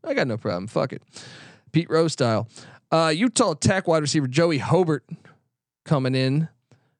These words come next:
uh, to San Marcos. Northwestern defensive lineman Jason Gold coming in, and Incarnate Word safety Caleb Culp coming in. Offensive tackle from Incarnate Word, Nash Jones coming in.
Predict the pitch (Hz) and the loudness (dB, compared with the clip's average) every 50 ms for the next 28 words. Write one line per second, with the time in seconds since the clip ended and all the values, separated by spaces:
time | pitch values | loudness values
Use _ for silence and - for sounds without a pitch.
0 | _ _ _ - 113 113 120 120 120 117 117 117 117 113 113 107 107 107 92 - | _ _ _ -2 0 2 2 2 2 2 2 2 2 2 2 2 0 -2 -4 -6
1 | - - - 139 131 123 120 113 - - - - 139 123 117 117 123 127 131 131 | -6 -6 -2 -2 -2 -2 -2 -6 -8 -6 -2 0 0 0 0 0 0 0 0 0
2 | 143 123 120 135 165 180 170 - 143 127 135 156 - - - 208 202 214 214 185 | -2 -2 0 0 0 0 0 -2 -2 -2 0 0 0 0 0 -2 -2 -2 -2 -4
3 | 165 - 165 160 160 147 156 147 135 131 131 143 151 147 - - 135 127 127 - | -4 -6 -4 -2 0 0 0 0 -2 0 0 0 0 0 0 0 0 -2 -2 -4
4 | _ _ - - _ _ - - 143 135 127 151 143 139 143 143 160 170 185 190 | _ _ -20 -20 _ _ -14 -10 -8 -2 0 2 2 4 4 4 4 4 2 0
5 | 190 214 226 214 190 - - 185 156 147 147 147 147 147 156 175 185 - - - | 0 -2 -4 -4 -6 -2 -2 0 0 0 0 0 0 0 0 -2 -2 -6 -10 -20
6 | - - - - - - 165 175 185 190 185 190 190 185 - - 208 208 180 208 | -20 -20 -20 -16 -6 -2 0 2 2 2 2 2 0 0 -2 -2 -2 -2 0 0
7 | 202 190 190 180 - 165 175 190 196 - - - 170 160 - 139 131 - - 175 | 0 2 2 0 0 2 0 0 0 0 0 0 0 -2 -2 -4 -6 -2 0 0
8 | 175 160 147 123 113 - - 170 175 202 - - - - _ _ _ - - - | 2 2 0 0 -2 -2 0 2 2 0 -2 -6 -20 -20 _ _ _ -12 -2 0
9 | 139 117 117 113 113 113 117 117 123 143 190 220 _ - - _ - - - - | 0 0 2 0 -2 -2 -2 -2 -2 -2 -4 -6 _ -18 -20 _ -20 -20 -12 -2
10 | - 147 143 - 170 151 147 131 - 170 156 151 - - 185 151 151 147 151 147 | 0 0 0 0 -2 -4 -4 -2 0 0 0 0 0 -4 -4 -4 -2 -2 -2 0
11 | 139 160 147 147 131 131 143 143 139 131 127 127 139 151 156 156 151 - - _ | 0 0 0 0 -2 0 0 0 0 0 0 0 0 0 0 -2 -2 -4 -8 _
12 | 160 160 151 139 147 170 190 202 208 - - - - 139 123 120 117 113 113 113 | -6 -2 0 0 0 0 -2 -4 -6 -8 -8 -2 -2 -2 0 0 -2 -2 -2 -2
13 | 113 117 123 135 147 | -2 -2 -4 -4 -6